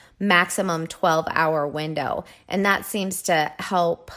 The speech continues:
uh, curb some of that overeating in the evening. And then for some of us, it's easier and kind of feels fine to stick to a plan during the week that allows us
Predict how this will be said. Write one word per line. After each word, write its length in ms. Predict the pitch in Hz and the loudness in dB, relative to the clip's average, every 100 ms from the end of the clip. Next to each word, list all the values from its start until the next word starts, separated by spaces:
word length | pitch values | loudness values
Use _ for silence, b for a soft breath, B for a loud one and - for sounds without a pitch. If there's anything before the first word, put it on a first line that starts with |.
| - - | -20 -10
uh, 360 | 185 165 151 - | -6 -4 -4 -8
curb 460 | - - 202 160 - | -10 -2 0 0 -2
some 220 | 202 175 | -6 -2
of 60 | |
that 240 | 160 139 - | -2 -2 -2
overeating 600 | 165 160 - 156 165 156 | -4 -4 -6 -6 -4 -6
in 100 | 147 | -8
the 200 | 151 - | -10 -10
evening. 420 | 165 165 147 196 b b b b b b b _ - - | -8 -8 -10 -14 b b b b b b b _ -4 4
And 160 | 262 294 | 6 6
then 200 | 294 277 | 2 0
for 100 | 302 | 0
some 220 | 311 330 | 2 0
of 100 | 392 | 2
us, 200 | 392 - | 0 -2
it's 160 | 233 - | -6 -6
easier 600 | 214 226 208 254 254 262 | -2 0 0 2 4 4
and 240 | 262 214 208 | 2 0 -2
kind 280 | - 233 247 | 0 0 0
of 80 | |
feels 320 | 254 214 190 - | 0 0 0 0
fine 420 | 175 175 208 226 | 2 4 2 0
to 140 | 214 | -2
stick 280 | 196 - 196 | -4 -6 -4
to 100 | 226 | -2
a 60 | 185 | -2
plan 580 | - 185 185 185 190 - - | -2 -2 0 0 -2 -6 -6
during 280 | 185 185 180 | -2 0 0
the 80 | |
week 260 | 170 170 170 | 0 0 0
that 140 | 175 | 2
allows 420 | 170 170 165 170 180 | 2 4 2 4 0
us 300 | 175 - | -2 -6